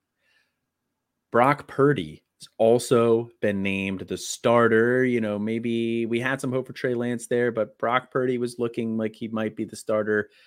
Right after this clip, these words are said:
uh, throughout most of the offseason when he's, they were announcing that he was healthy.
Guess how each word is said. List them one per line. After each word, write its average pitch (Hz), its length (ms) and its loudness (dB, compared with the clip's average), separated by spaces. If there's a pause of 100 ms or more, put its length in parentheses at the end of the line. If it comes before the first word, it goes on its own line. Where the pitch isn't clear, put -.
(240)
uh, 98 300 0
throughout 110 340 0
most 110 220 -2
of 104 40 -12
the 101 80 -4
offseason 107 480 -2
when 101 160 -6
he's, 98 200 -10 (100)
they 104 220 -8
were 104 140 -6
announcing 101 380 -6
that 101 100 -6
he 101 80 -6
was 95 140 -8
healthy. 104 460 -2